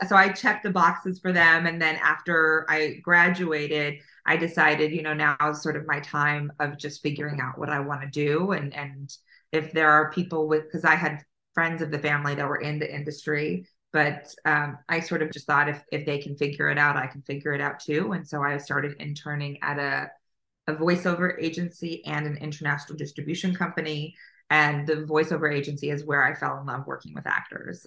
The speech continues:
And it was my first exposure of what that community looks like and what it means to really educate yourself as a casting director on what the,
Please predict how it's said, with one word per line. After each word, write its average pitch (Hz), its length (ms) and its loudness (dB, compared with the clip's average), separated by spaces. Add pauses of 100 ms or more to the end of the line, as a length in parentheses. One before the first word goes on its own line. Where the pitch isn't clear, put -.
And 151 160 -4
it - 80 -6
was 147 160 -4
my 147 260 -2
first 151 260 0
exposure 143 840 -2 (300)
of 147 180 2
what 147 220 2
that - 180 0
community 147 480 -2
looks 156 340 -6
like 156 480 0
and 147 480 0 (280)
what 170 200 4
it 165 160 2
means 160 520 -4
to 156 480 2
really 170 400 2
educate 147 480 0
yourself 147 420 -2
as 147 160 -2
a 143 60 -8
casting 143 440 -8
director 139 640 -2
on 143 240 -2
what 151 280 -2
the, - 100 -8